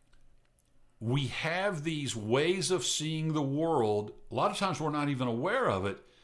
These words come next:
And then we start defending our way of seeing the world and thinking of, you know, that the world is a certain way.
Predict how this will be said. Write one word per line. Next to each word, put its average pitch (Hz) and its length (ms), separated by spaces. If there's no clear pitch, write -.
And 127 120
then 135 160
we 131 120
start 139 340
defending 120 760
our 104 300
way 117 520
of 104 240
seeing 117 420
the 110 80
world 104 580
and 98 240
thinking 117 640
of, 104 280
you 110 120
know, 101 60
that 104 180
the - 80
world 104 300
is 95 60
a - 20
certain 104 460
way. 113 400